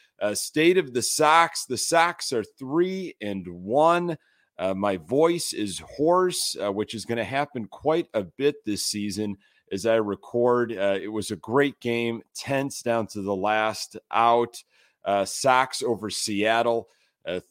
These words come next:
three to two. Uh, the Sox are two games over five hundred. Uh, that did not happen last season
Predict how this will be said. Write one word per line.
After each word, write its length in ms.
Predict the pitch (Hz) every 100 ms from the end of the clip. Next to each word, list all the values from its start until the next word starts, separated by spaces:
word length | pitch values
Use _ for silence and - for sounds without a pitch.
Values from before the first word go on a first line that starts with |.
| -
three 580 | 107 131 139 143 147 -
to 180 | - 92 -
two. 600 | - 131 135 139 143 143 _ _ _ -
Uh, 140 | 92
the 140 | 85
Sox 480 | - - 120 120 -
are 80 | 107
two 320 | - - 160
games 400 | 135 147 143 117
over 280 | 135 131 117
five 400 | 101 135 127 123
hundred. 580 | 95 139 180 165 208 202 - _ _ -
Uh, 140 | 90
that 240 | 87 104
did 160 | 107 98
not 240 | 113 120
happen 480 | 113 113 120 117 113
last 560 | 107 131 175 208 190 -
season 500 | - 104 90 101